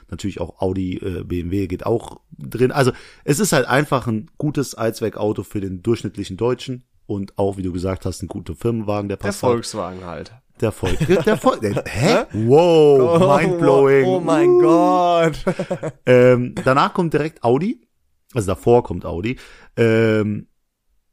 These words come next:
Speaker 1: ich kann, kann nix mit der Marke anfangen. Ich find sie immer noch cooler, exklusiver als V W, aber sonst ist einfach alles scheiße. Dann würde ich sagen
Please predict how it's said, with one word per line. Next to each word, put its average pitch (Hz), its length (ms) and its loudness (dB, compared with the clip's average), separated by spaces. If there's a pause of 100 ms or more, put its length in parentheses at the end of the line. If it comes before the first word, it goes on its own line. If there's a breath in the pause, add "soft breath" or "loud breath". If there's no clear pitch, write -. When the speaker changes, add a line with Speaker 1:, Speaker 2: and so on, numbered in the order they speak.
(140)
Speaker 1:
ich - 160 -14
kann, - 220 -8
kann 131 160 -2
nix 131 160 -4
mit 110 140 -4
der 113 80 -2
Marke 107 320 -4
anfangen. 143 520 -8
Ich 120 120 -12
find 123 180 -4
sie 120 80 -4
immer 120 180 -2
noch 113 240 -6 (440)
cooler, 139 380 -2
exklusiver 117 600 -4
als 104 220 -6
V 104 240 -4
W, 147 240 -4 (100)
aber 110 420 -4 (340)
sonst 110 580 -8
ist - 320 -14
einfach 98 220 -10
alles 95 180 -8
scheiße. 101 420 -6 (680 loud breath)
Dann 165 420 0
würde 143 240 2
ich - 180 -6
sagen 139 380 -2